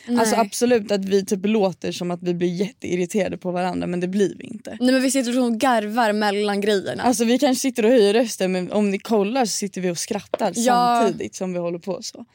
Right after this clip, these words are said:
Speaker 1: Och så släpper vi det. Alltså så fort vi går ut ur poddstudion så släpper vi det.
Speaker 2: Ja,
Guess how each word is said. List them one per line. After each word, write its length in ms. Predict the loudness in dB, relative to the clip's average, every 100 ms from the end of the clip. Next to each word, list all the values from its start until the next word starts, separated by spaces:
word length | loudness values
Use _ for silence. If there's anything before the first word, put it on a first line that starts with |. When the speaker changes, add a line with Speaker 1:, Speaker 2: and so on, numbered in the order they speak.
| _
Speaker 1:
Och 80 | 0
så 100 | 0
släpper 460 | 0 -2 -4 _ -2
vi 60 |
det. 60 | -2
Alltså 180 | -2 -2
så 80 | -2
fort 260 | -2 0
vi 100 | 0
går 140 | 2 2
ut 180 | 0
ur 40 | -4
poddstudion 600 | -4 -4 -2 -2 -4 -4
så 80 | -8
släpper 420 | -6 -8 -10 -12
vi 60 | -10
det. 120 | -10 -12 _ _ _ _
Speaker 2:
Ja, 420 | -4 -2 -2 -6